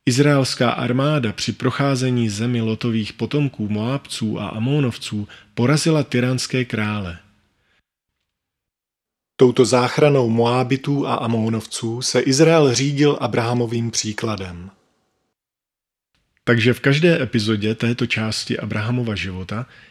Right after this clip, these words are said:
je Abraham předložen Izraeli jako příklad k následování.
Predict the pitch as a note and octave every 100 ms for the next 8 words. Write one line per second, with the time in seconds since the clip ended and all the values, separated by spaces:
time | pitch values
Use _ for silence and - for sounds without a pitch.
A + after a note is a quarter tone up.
0 | _ A2 - A#2 C#3 C#3+ E3 D3+ D3 C#3+
1 | D3 C3 G#2+ A2+ A#2 A2 G#2+ G#2+ A#2+ -
2 | - - A2+ - - A2 A2 A#2+ A#2 -
3 | G#2 G2 - G2+ F2+ F2 E2+ E2 E2